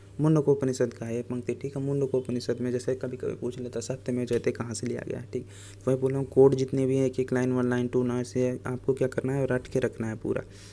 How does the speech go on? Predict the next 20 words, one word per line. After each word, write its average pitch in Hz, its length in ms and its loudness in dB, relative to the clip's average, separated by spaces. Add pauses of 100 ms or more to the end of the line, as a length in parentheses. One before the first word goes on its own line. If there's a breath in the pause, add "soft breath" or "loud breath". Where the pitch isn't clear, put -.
(160 loud breath)
कहीं 120 160 0
से 131 180 4
भी 131 80 2
है 131 120 0
क्वेश्चन, 131 340 -2
आप 127 120 -2 (220)
अनुमान 156 360 4
लगा 160 200 4
के 160 120 4
पढ़ेंगे 147 400 2
तो 147 120 -4
आपका 135 240 -4 (120)
हो 120 60 0
जाएगा। 117 220 -4
अधोलिखित 143 640 2
समुचित 135 500 -2
तालिका, 127 520 0 (520 loud breath)
देखो 147 160 6
ये, 151 440 4
अ, - 40 0